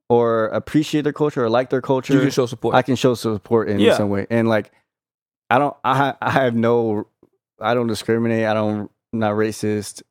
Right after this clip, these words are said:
Speaker 1: or any of that. So I feel like, I don't know. I don't, I'm, I don't have the fight against it. So I don't know. I just, I just, I put it on.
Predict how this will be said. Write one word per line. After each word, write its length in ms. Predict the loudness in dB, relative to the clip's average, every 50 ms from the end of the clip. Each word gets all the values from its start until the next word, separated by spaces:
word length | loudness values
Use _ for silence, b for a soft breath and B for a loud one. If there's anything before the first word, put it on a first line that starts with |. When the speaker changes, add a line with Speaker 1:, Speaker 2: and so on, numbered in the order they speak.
| _ -2
Speaker 1:
or 180 | 0 0 0
any 160 | 0 0 0
of 60 | 0 0
that. 180 | 0 -2 -2 -2
So 180 | -2 0 0
I 120 | 2 0 0
feel 200 | -2 -2 -2 0
like, 280 | 0 0 -2 -4 _ _ _ _ _ _ _ _ _ _ _ _ _ _ _ _ _ _ _ _ _ _ _ -2
I 100 | 0 0
don't 120 | 0 0
know. 80 | 0 0
I 100 | 0 0
don't, 200 | 0 0 -2 -2
I'm, 260 | -2 -2 -2 -2 -2 -2
I 80 | -2
don't 160 | 0 0 0
have 180 | 0 0 0 0
the 120 | -2 -4
fight 400 | -4 -8 _ _ 0 0 0 0 -2
against 500 | -4 -4 -2 -2 -2 -2 -2 -2 0 2
it. 280 | 2 2 0 -4 -12 _ _ -20 -20 -20 _ _ _
So 120 | -2 0
I 200 | 0 2 2 0
don't 100 | 0 0
know. 80 | 0 0
I 80 | 0 0
just, 240 | -2 -4 -6 -4 0 2
I 120 | 2 2
just, 260 | 2 0 -4 -6 -12 -18 _ _ _ -2
I 100 | -2 -2
put 260 | -2 -2 -2 0 0
it 80 | 0
on. 400 | 0 0 0 0 -2 -2 -4 -6